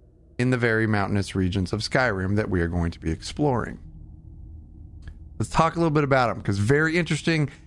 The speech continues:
and then I'm gonna hit my theory, my friends. The vampires of the Volkiar clan inhabit the eastern regions of the territory and are quite surprisingly making their home under the surface of remote and haunted frozen lakes.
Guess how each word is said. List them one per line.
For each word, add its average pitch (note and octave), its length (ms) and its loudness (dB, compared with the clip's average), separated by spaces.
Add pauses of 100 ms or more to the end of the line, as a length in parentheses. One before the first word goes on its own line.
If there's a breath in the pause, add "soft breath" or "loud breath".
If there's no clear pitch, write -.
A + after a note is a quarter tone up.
(140 loud breath)
and A#2+ 140 2
then C#3+ 120 4
I'm D#3 120 2
gonna C#3+ 180 2
hit C#3 160 0
my B2+ 160 2
theory, A#2+ 400 0
my F#2+ 160 0
friends. D#2 600 -6 (1300)
The A#2+ 60 0
vampires D3 920 2
of B2 160 0
the A#2 100 4
Volkiar A2+ 600 2
clan G#2 440 0
inhabit G#2 440 2
the - 120 -4
eastern E3+ 380 2
regions A2+ 420 2
of G#2+ 80 -4
the G#2+ 80 2
territory F#2+ 760 0
and G2+ 120 0
are G2+ 120 2
quite F#3+ 400 -2
surprisingly A#3+ 1000 2
making G#3 400 2
their F#3 140 2
home C3+ 500 0 (480 loud breath)
under D#3 220 2
the E3+ 80 2
surface D#3 640 0
of C3 200 2
remote B2+ 540 2
and A#2 160 0
haunted A2 560 0
frozen G#2 580 2
lakes. - 680 -2